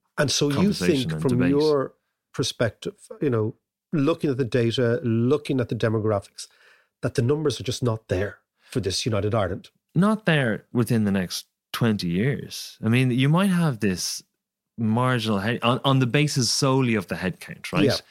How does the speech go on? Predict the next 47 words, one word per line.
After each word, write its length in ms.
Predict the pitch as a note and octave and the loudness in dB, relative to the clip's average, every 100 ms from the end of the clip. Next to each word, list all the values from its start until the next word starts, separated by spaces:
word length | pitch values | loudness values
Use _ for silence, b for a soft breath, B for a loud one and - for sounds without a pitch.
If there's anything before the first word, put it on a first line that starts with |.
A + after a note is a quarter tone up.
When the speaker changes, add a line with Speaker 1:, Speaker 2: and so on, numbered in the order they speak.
| b | b
Speaker 2:
You 120 | A2 G#2+ | -4 0
have 340 | C3+ D3 - | 0 0 -2
to 100 | B2 | -6
convince 560 | - G#2+ G2 F#2 F2+ - | -2 -2 0 0 -2 -4
that 200 | F#2+ - | -4 -2
middle 260 | G2 F#2 E2+ | -2 0 -2
ground, 260 | F2 E2+ | -2 -2
because 220 | F2 G2+ | -2 -4
the 80 | B2 | -2
middle 220 | C3+ E3 C#3 | 0 0 0
ground 280 | A#2 G#2+ | 0 0
is 100 | F#2 G2 | 0 -2
making 320 | G2 - F#2+ | -2 -2 -4
up 120 | E2+ | -2
such 380 | - - D3+ - | -4 -4 -2 -2
a 80 | G2+ | -2
large 280 | G2+ F#2 - | 0 -2 -4
proportion 580 | E2 G#2 A#2 - E2+ | -4 -2 -2 -4 -6
now 160 | C#2 G1+ - _ _ _ | -8 -12 -20 _ _ _
that 200 | G#2+ F2+ - _ _ - | -4 -2 -6 _ _ 0
it's 180 | B2 - | 0 2
going 280 | A2+ A#2 G#2+ | 0 0 -2
to 80 | |
decide 520 | F2+ F2+ - F2 F#2 E2 | -4 -4 -2 -2 -2 -4
it 100 | E2 | -4
either 280 | D#2 D#2 | -4 -4
way. 280 | E2 E2+ D#2 b b b | -4 -4 -8 b b b
It's 180 | G#2 - | -8 -2
not 160 | A#2+ A2+ | -2 -2
just 180 | G#2+ - | -4 -2
going 160 | F#2 | -4
to 80 | E2+ | -2
be 80 | E2+ | -4
the 60 | D#2 | -2
Speaker 1:
So 120 | - | 0
Speaker 2:
case 100 | D#3+ D#3 | 0 0
of 40 | |
Speaker 1:
we 100 | F#3 | -2
could 180 | F3+ E3 | -2 -4
Speaker 2:
Western 160 | - | -4
Speaker 1:
have 380 | E3+ D#3+ C3 B2 | -2 0 -2 -4
Speaker 2:
Ireland. 60 | - | -4
Speaker 1:
a 100 | A2+ | -4
Sinn 320 | - A3 A#3 | -2 -2 -2
Féin 440 | - - A#2 A#2 | -2 -2 0 -2
First 360 | - D3 D#3 - | -2 -2 -2 -2
Minister 520 | A#2 G#2 - - - | -2 -2 -6 -10 -12